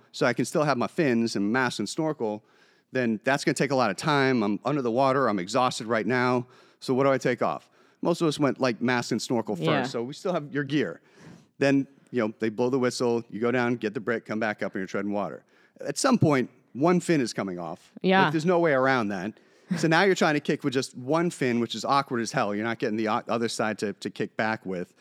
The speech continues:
Speaker 2: That sounds awful.
Speaker 1: Blow the whistle, drop it, take everything off, and most of us still had a harness left, 'cause how are you gonna take off a full body harness
Speaker 2: Yeah.
Speaker 1: real quickly with all that? So now you're trying to tread water.
Speaker 2: Yeah, no fins, just
Speaker 1: No
Speaker 2: a harness.
Speaker 1: fins, just
Speaker 2: <laughs>
Speaker 1: gear on you at that point.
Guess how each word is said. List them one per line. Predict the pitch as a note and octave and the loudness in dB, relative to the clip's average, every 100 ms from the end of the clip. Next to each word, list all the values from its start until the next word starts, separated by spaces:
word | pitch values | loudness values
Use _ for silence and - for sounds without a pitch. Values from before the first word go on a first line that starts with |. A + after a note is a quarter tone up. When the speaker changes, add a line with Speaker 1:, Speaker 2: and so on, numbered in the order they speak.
| - | -12
Speaker 2:
That | F3 | -8
sounds | - E3+ | -4 -4
awful. | C3 C3+ B2 | -4 -6 -2
Speaker 1:
Blow | D3 D#3+ | 2 4
the | E3 | 4
whistle, | D3+ C#3+ D3 | 2 2 0
drop | C3+ C#3+ C3 C#3 | 2 2 2 2
it, | B2+ A#2 _ _ _ _ _ - | 0 -2 _ _ _ _ _ -2
take | D3 C#3+ _ B2+ | 0 0 _ 0
everything | D3 D3+ B2+ A2+ | 2 2 2 2
off, | A2 G#2+ | 0 0
and | A#2+ | 0
most | B2 C#3 | 0 -2
of | D3 | -4
us | - | -2
still | D3+ | 0
had | D#3 | 2
a | D#3 | 2
harness | F#3 D3+ G2 | 0 -2 -4
left, | E2+ | -8
'cause | - G#2+ | -6 -4
how | B2 | -2
are | D3+ | -2
you | |
gonna | D3+ C3+ | -2 -2
take | C#3 | -2
off | C#3 B2 | -2 -4
a | A2 | -4
full | D3 C3 | -2 0
body | B2 C3 A#2+ - | 0 0 -2 -2
harness | D3+ - D#3+ D#3+ | 0 2 2 2
Speaker 2:
Yeah. | C#3 A2+ | 0 0
Speaker 1:
real | C3+ C3+ | 0 0
quickly | D3 C#3 B2 | -2 -2 -2
with | G#2 A#2 | -2 -2
all | G2+ | -2
that? | G2 F2+ | -2 -4
So | A#2+ | -4
now | B2+ | -4
you're | G#3 | -4
trying | F3 C3 | -4 -4
to | |
tread | A#2 B2 A2 | -2 -2 0
water. | A2 G#2 F#2+ - - - - - - | 0 0 -2 -8 -16 -20 -20 -6 0
Speaker 2:
Yeah, | G3+ | 4
no | G#3 C4+ | 6 6
fins, | D#4+ A3 G#3 - | 6 2 2 4
just | B3 - | 6 8
Speaker 1:
No | A#3+ | 8
Speaker 2:
a | |
harness. | G3+ G3 E3+ D#3+ | 8 8 6 2
Speaker 1:
fins, | - | 4
just | - A4 | 4 6
Speaker 2:
<laughs> | - F#3+ | 4 6
Speaker 1:
gear | G3 D#3 | 6 6
on | D#3+ E3+ | 4 4
you | C#3+ | 2
at | B2 | 2
that | C#3 A#2+ G#2 | 0 -2 -4
point. | B2+ A#2+ A#2 | -6 -4 -4